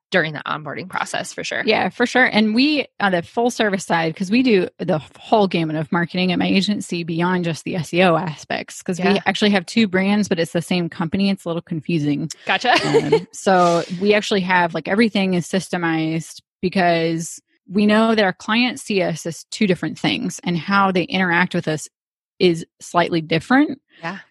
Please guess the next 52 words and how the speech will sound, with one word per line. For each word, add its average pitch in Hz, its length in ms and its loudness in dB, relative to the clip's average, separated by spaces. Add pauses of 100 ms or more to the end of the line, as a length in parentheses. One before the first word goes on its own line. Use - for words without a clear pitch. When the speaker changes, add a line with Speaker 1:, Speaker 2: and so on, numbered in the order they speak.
(200)
Speaker 2:
But 190 180 2
what 180 200 2
we 190 140 2
do 247 260 4
f-, - 140 -4 (200)
for 220 100 0
the 185 100 0
deliverables 160 500 -2
and 180 100 -8
how 175 160 -2
we 160 140 -2
work 214 400 2
on 160 240 0
the 151 80 -2
projects - 480 -4
is 151 80 -6
the 156 80 0
same, - 400 -2 (100)
is 165 140 -4
the 160 60 -2
confusing 160 440 -4
bit. - 220 -2
So - 140 0
we've 214 140 6
also 208 280 2
made 175 240 -2
sure 170 160 -4
that 160 100 -2
we 170 100 0
documented, 160 680 2 (580)
you - 60 -6
know, 151 400 -2
the 175 100 2
differences 165 760 2
between 170 640 0
when 160 120 -2
we 165 140 -2
work 170 300 -2
with 165 420 0
a 165 220 0
full 175 220 2
service 165 480 -2 (140)
digital 160 320 2
marketing 185 400 2
client, 175 360 2
where 156 100 -6
we're 156 120 -6
also 160 240 -2
doing 156 220 -2
their 151 100 -2
social 165 300 -2
media 202 580 4